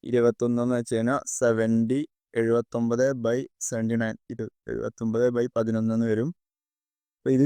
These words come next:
ചെയ്യുന്ന ടൈമിൽ നമുക്ക് ഏഴ് പോയിന്റ് ഒന്ന് എട്ട് ഒന്ന് എട്ട് ഇങ്ങനെ പോകുന്നു. അപ്പൊ ഇതെന്താണ്? not a natural number ആണ്. അപ്പൊ ഇതെന്ത് വരും? No. ഇനി similarly ഇത് ചെക്ക് ചെയ്യാം. അപ്പൊ എക്സ് എൻ മൈനസ് എക്സ് വൺ by d എന്ന് വരും. അപ്പോ തൗസൻഡ് ആണ് എക്സ് എൻ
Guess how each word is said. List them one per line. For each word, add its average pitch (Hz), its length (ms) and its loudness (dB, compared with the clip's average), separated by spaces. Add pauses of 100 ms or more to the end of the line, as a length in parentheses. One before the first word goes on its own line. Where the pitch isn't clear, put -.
ചെയ്യുന്ന 131 380 6
ടൈമിൽ 120 320 4
നമുക്ക് 120 420 0 (280)
ഏഴ് 127 340 4 (100)
പോയിന്റ് 131 440 2 (140)
ഒന്ന് 123 260 0
എട്ട് 123 340 -2 (120)
ഒന്ന് 120 240 2
എട്ട് 113 200 -4
ഇങ്ങനെ 117 220 0
പോകുന്നു. 120 200 4
അപ്പൊ 120 140 2
ഇതെന്താണ്? 123 340 4 (100)
not 117 240 2
a - 80 4
natural 120 300 -2
number 117 180 2
ആണ്. 113 180 2
അപ്പൊ 120 160 -2
ഇതെന്ത് 123 260 2
വരും? 117 260 0
No. 110 80 0 (480)
ഇനി 120 140 2 (140)
similarly 120 480 2
ഇത് 123 120 0
ചെക്ക് 123 180 -4
ചെയ്യാം. 107 160 -2 (260)
അപ്പൊ 123 180 -4 (160)
എക്സ് - 240 -6
എൻ 123 140 0
മൈനസ് 120 320 -2 (100)
എക്സ് - 220 -6
വൺ 120 260 2
by 123 100 6 (140)
d 120 40 0 (120)
എന്ന് 120 160 4
വരും. 120 180 2 (880)
അപ്പോ 123 180 4 (520)
തൗസൻഡ് 123 720 2 (120)
ആണ് 123 180 0 (180)
എക്സ് - 280 -10
എൻ 127 260 0